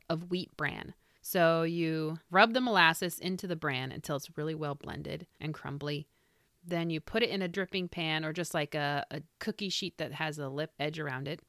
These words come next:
And you brown it well until almost black. So I browned mine until it was dark brown. It says in a moderate oven, stirring occasionally to prevent burning. So I had originally set mine to three twenty-five. This was too hot. It was starting to smoke.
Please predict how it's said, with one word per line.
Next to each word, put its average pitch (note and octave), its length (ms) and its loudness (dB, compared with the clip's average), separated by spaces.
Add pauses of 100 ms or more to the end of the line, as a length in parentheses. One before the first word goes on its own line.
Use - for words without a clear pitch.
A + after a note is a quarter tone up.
(240)
And F#3 220 2
you F3 80 2
brown F#3+ 400 2
it F3+ 260 0
well D#3 380 2
until - 260 -8
almost C#3 400 -6
black. - 240 -8 (300)
So - 180 0
I A3+ 280 12
browned F3 380 6
mine D3+ 200 4
until C#3+ 360 -2
it B2 140 -4
was C#3+ 320 -6
dark C3 320 2 (100)
brown. B2+ 400 -6 (460)
It F#3 80 -6
says C4 220 4
in C#4+ 80 4
a G#3 40 4
moderate E3 400 4
oven, E3+ 360 -2 (520)
stirring F#3+ 440 2
occasionally F3 560 0
to D#3+ 100 -10
prevent D3+ 380 -8
burning. C3 440 -4
So D#3+ 320 0
I D#3+ 180 6
had A3 380 4 (200)
originally G#3 300 2
set - 180 0
mine D#3+ 180 2
to D#3 60 -2
three D#3+ 160 -2
twenty-five. D3+ 420 0
This D#3 180 -2
was F#3 140 -6
too E3+ 160 -2
hot. B2 260 4
It A#2+ 60 -4
was D3 100 -6
starting E3 280 -2
to D3+ 80 -6
smoke. - 400 -6